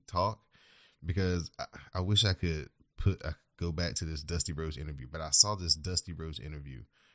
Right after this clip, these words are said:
where he's out, it's an empty arena, and he's just standing in front of the ring, and he's talking, but what he's talking about is, like,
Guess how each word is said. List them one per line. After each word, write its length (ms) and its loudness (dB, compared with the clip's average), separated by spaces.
where 100 -6
he's 240 -2
out, 180 -4
it's 140 8
an 80 0
empty 300 -2
arena, 440 -4
and 80 -2
he's 180 -4
just 220 8
standing 340 4
in 60 -4
front 160 -4
of 60 -4
the 140 -4
ring, 220 -8
and 140 2
he's 200 4
talking, 520 6
but 300 0
what 280 0
he's 260 6
talking 500 4
about 460 -2
is, 200 4
like, 400 -4